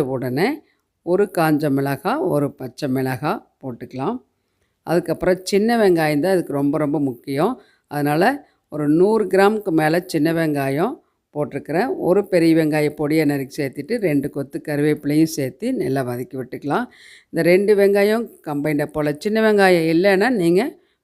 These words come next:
பெரிய வெங்காயமே போட்டுக்கலாம், அதுவும் நல்லா டேஸ்ட்டாக தான் இருக்கும். இந்த அளவுக்கு நல்லா வந்து நிறம் மாறி வரணும், வதங்கி வரணும். இப்போ ஒரு மூணு டீஸ்பூன்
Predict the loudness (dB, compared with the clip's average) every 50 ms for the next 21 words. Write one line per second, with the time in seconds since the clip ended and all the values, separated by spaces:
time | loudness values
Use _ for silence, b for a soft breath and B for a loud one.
0 | _ -2 2 4 6 6 6 4 2 2 0 0 0 -2 -2 -4 -6 -8 -10 -10
1 | -8 -6 -4 -2 0 0 2 2 2 2 0 -2 -4 -6 -4 -4 -4 -4 -4 -4
2 | -4 -2 -2 -2 -2 -4 -4 -6 -6 -4 -2 0 0 0 0 0 0 0 0 0
3 | -2 -2 0 0 0 0 0 0 0 0 0 0 -2 -2 -4 B B B B B
4 | B B _ -2 0 4 4 4 4 2 2 2 2 4 4 6 4 4 4 2
5 | -2 0 0 0 0 0 -2 -4 -4 -4 -4 -4 -2 -2 -2 0 -2 -2 -2 0
6 | 0 0 2 2 0 0 -2 -4 -4 -2 -2 -2 -4 B B B B B B _
7 | -2 0 2 2 2 2 2 4 4 4 2 2 0 0 0 0 0 0 -4 -4
8 | -4 -2 -2 -2